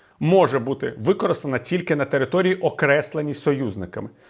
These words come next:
тобто на суверенній території України з точки зору українського конституційного права. І це дорога до продовження війни у неосяжній перспективі.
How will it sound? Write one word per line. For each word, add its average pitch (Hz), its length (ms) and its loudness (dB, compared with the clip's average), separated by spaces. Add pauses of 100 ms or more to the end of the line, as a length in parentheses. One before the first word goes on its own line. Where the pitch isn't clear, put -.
(120)
тобто 147 300 2
на 131 220 2
суверенній 147 600 2
території 127 460 0
України 170 340 0
з - 40 -6
точки 151 280 0
зору 165 220 2
українського 131 720 -2
конституційного 120 720 -4
права. 95 300 -4 (420)
І 175 200 4
це 175 320 4
дорога 127 420 2
до 131 240 0 (840)
продовження 120 560 0
війни 110 340 0
у 123 140 0
неосяжній 110 580 0
перспективі. - 500 -14